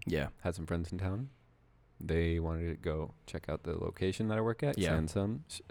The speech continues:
Speaker 2: one one five Sansom Street. Come visit me. Um,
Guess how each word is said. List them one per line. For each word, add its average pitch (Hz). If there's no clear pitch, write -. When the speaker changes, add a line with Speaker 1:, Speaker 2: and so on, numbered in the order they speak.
Speaker 2:
one 92
one 90
five 87
Sansom 90
Street. -
Come 90
visit 87
me. 117
Um, 95